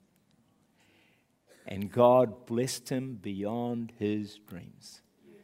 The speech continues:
Listen for a moment. Let this encourage some of you. Some of you have lost so much.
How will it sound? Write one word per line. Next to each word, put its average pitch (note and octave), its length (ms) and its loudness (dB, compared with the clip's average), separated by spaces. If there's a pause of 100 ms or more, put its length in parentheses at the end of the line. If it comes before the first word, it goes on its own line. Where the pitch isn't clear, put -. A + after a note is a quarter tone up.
(280)
Listen C#3 320 -2
for B2 140 -2
a A2+ 60 2
moment. G#2+ 480 0 (760)
Let A2+ 160 -4
this C#3 200 -2
encourage A2 380 -2
some A2 240 -4
of G#2 120 -8
you. G#2 120 -12 (800)
Some E3+ 220 -2
of C#3+ 60 4
you A#2 120 2
have A2 80 2
lost G#2+ 340 -4
so G#2 140 -4
much. G2+ 500 -14